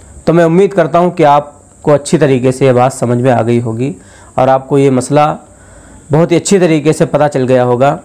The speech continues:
कि आदमी जुमा छोड़ने की वजह से काफिर नहीं होता है।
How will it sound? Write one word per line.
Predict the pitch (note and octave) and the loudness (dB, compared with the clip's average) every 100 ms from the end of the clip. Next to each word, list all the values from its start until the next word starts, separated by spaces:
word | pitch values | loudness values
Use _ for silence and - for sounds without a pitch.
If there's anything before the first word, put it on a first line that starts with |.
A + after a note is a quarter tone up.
| - _ _ - - - - | -18 _ _ -20 -20 -20 -4
कि | C#3 | 0
आदमी | A#2+ B2 A#2 B2 D3 F3+ A#3+ - - - - - - - - - - B2 | 2 2 -2 -2 0 0 -2 -14 -20 -20 -20 -20 -20 -20 -20 -20 -10 -2
जुमा | C3 E3 F3 | 2 2 2
छोड़ने | E3+ D3 C3 C3 C3 | 0 -2 0 2 0
की | B2+ | 0
वजह | A#2+ A#2 A#2 | 0 0 -2
से | - D3+ | 0 -2
काफिर | - G#2+ G#2+ C3+ | 0 -4 -2 -4
नहीं | B2+ A#2+ C3+ | -4 -2 -2
होता | B2 - A2 | -2 -2 -4
है। | A#2 A2+ | -4 -10